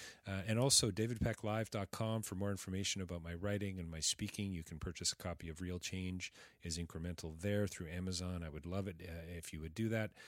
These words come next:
And face to face live dot C A for, for more, uh, interviews. We've, we're, we're, we're probably gonna break five hundred by early twenty twenty. Five hundred interviews I've done. Many, many different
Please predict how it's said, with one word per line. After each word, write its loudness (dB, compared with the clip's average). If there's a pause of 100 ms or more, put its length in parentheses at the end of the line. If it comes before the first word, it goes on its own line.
(360)
And 6
face 6
to 4
face 4
live 4
dot 2
C 6
A 2
for, 0
for -2
more, 4
uh, -4 (200)
interviews. 6
We've, 2
we're, -6 (360)
we're, 2
we're 4
probably 6
gonna 6
break 2
five 0
hundred 0
by 0
early 2
twenty -2
twenty. -4
Five -4
hundred -2
interviews -2
I've -4
done. -4 (540)
Many, 4
many 4
different -2